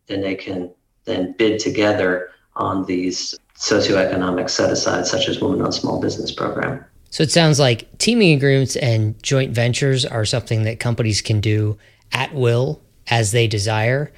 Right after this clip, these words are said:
Speaker 2: and mentor proteges, m-, mentor protege agreements require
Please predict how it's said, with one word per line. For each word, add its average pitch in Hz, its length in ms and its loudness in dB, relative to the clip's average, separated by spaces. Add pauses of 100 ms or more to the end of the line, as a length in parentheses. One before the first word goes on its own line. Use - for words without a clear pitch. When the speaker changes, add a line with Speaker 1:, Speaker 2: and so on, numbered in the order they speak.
(240)
Speaker 2:
and 120 180 2
mentor 131 240 4
proteges, 117 800 2 (500)
m-, 135 280 2
mentor 139 260 0
protege 123 480 4
agreements 104 580 0 (300)
require 117 720 2